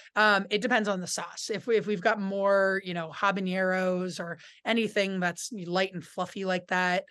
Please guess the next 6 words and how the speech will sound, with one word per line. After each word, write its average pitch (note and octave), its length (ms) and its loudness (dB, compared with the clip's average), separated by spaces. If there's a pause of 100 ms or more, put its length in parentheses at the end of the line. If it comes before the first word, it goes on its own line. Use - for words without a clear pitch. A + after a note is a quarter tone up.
(260)
um, F3 360 2
more F3+ 500 0 (140)
plant F#3 340 -8
matter, F3 520 2 (260)
um, F3 520 0
we, F3+ 380 -4